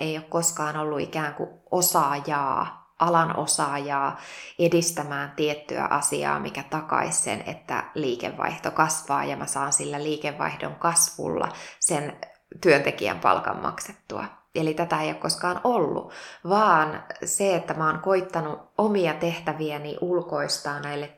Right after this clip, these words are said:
työntekijöille, jotta he hoitais osan mun töistä, jotta mä saan tehtyä lisää rahaa, jotta mä saan elätettyä myös heitä ja taattua heille tulon.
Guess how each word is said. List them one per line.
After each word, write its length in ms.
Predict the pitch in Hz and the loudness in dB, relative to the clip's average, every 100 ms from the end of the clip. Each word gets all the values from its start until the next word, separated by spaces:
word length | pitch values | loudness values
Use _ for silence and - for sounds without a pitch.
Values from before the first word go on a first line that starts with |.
| - | -2
työntekijöille, 920 | 160 151 147 147 139 156 147 143 143 | 0 0 -2 -8 -6 -6 -4 -4 -4
jotta 300 | 147 151 - | -6 -6 -6
he 140 | 160 | -4
hoitais 640 | 175 175 160 160 151 151 196 | 0 2 2 0 -2 0 2
osan 280 | 196 185 | 2 2
mun 340 | 160 156 156 156 | 0 -2 -6 -6
töistä, 580 | 156 151 151 - - 156 - - - - | -4 -2 -2 -4 -2 -4 -4 -14 -10 2
jotta 320 | 165 165 165 | 2 2 -2
mä 140 | 151 156 | -2 0
saan 260 | 151 143 | 0 0
tehtyä 420 | 147 151 - 156 | -2 -6 -2 -2
lisää 420 | 151 165 156 143 143 | 0 2 2 0 0
rahaa, 340 | 147 143 139 | -2 0 -2
jotta 300 | 151 - - | -2 -6 -8
mä 100 | 139 | -4
saan 240 | - 151 143 | -4 -2 -2
elätettyä 720 | 151 147 139 - - - 139 | 2 2 0 -4 -10 -6 -4
myös 420 | 143 143 143 156 | -4 -4 -4 -4
heitä 340 | 156 139 139 - | 0 0 0 -4
ja 120 | 143 | -2
taattua 520 | 143 139 - 165 170 170 | 0 -2 -2 0 0 0
heille 440 | - - 170 - - | 0 2 2 0 -2
tulon. 460 | 147 156 - 180 | 0 2 2 0